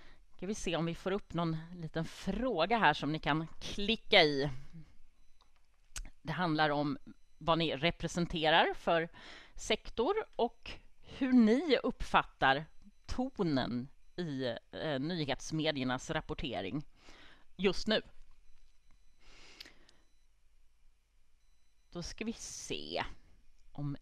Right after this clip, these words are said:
vi även kan titta på resultaten när ni har fyllt i.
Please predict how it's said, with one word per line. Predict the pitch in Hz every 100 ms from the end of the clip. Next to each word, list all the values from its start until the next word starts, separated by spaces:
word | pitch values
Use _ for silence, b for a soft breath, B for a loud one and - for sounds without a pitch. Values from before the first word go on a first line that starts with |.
| -
vi | 123 151 139 - -
även | 175 147 135
kan | 135 - 143
titta | - 202 - 147
på | - 143
resultaten | 151 170 - 254 - 254 349 - - - - 127 127 135 143 - - b b b b b b b b b -
när | 160
ni | 160 151
har | - 139 123 - - - -
fyllt | - - - 160 -
i. | - 147 98 -